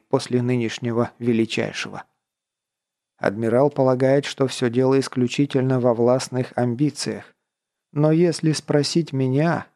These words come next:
я отвечу, не все так однозначно. Если адмирал прав, почему тогда Ката, будучи великим принцем, бежал к синистрийцам, а Клона, которого даже на обед не всегда приглашали,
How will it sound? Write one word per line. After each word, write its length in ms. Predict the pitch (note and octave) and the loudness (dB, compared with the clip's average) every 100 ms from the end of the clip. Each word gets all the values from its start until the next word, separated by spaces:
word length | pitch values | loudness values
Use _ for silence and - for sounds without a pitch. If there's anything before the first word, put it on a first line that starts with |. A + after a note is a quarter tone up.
| _ _ | _ _
я 260 | G#2 G#2+ A2 | -6 -2 0
отвечу, 680 | G#2+ A2 A#2+ B2 - B2 B2 _ _ - | -2 -2 0 0 0 0 0 _ _ -4
не 220 | B2+ B2+ | 0 0
все 400 | - - A2 C3 | -2 0 2 2
так 280 | C#3 C3+ C3 | 0 0 -2
однозначно. 840 | B2+ B2 G#2+ A2+ F#2 - - - _ _ _ _ _ _ _ _ - | 0 0 -2 -4 -6 -8 -12 -16 _ _ _ _ _ _ _ _ -4
Если 380 | A2 D#3 - | 0 0 2
адмирал 460 | F3 E3+ F3 E3+ E3+ | 2 4 4 4 2
прав, 520 | E3 F3 A2 - - - | 2 0 0 -2 -14 -12
почему 380 | - - D#3+ | -6 0 2
тогда 300 | D#3 C#3+ D3 | 2 2 2
Ката, 460 | D3 - E3+ C3 - | 0 2 2 0 -6
будучи 460 | G2+ A#2 A#2 A#2 B2 | -4 -2 0 0 0
великим 500 | A#2 B2+ B2+ B2+ A#2 | 2 2 2 0 -2
принцем, 520 | A2 C3 C#3+ - D#3 - _ _ | 0 0 2 0 -2 -2 _ _
бежал 500 | C#3+ D#3 C3 C#3+ D3+ | 0 0 2 4 4
к 80 | D3 | 2
синистрийцам, 920 | - D3+ D3+ - E3+ C3 - A2+ - _ _ _ - | 0 2 0 0 0 0 -2 -8 -10 _ _ _ -4
а 140 | G#2 | -4
Клона, 580 | - A#2+ A2+ E3 C3 F#2 | 0 2 4 4 2 -6
которого 440 | - - A#2 A#2 A2+ | -8 -4 0 2 2
даже 300 | A#2 A2+ A#2+ | 0 2 0
на 220 | B2+ C3 | 2 2
обед 320 | C#3 D#3+ - | 2 0 -2
не 100 | A2 | -6
всегда 360 | - A#2+ A#2 A2+ | -4 -2 -2 0
приглашали, 720 | B2 A#2+ A#2 - D3+ D3+ | 0 0 0 0 0 2